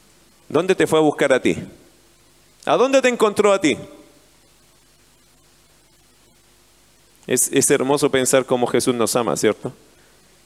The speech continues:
Hermano, eso es, eso es importante pensarlo, sobre todo en Navidad. Nosotros pensamos tanto en Navidad a veces en otros aspectos, pero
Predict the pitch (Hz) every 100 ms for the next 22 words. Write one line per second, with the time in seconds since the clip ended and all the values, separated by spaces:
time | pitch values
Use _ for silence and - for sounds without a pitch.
0 | _ _ - 123 143 156 139 127 - -
1 | - 160 - 147 139 160 165 151 127 -
2 | 135 143 139 131 127 139 123 104 127 117
3 | 113 127 123 123 120 123 117 - - _
4 | _ _ _ _ _ _ _ _ 117 113
5 | 135 147 139 127 147 143 135 - 147 147
6 | 147 135 131 135 135 135 127 139 131 123
7 | 131 135 113 139 - 120 - 117 110 104
8 | 80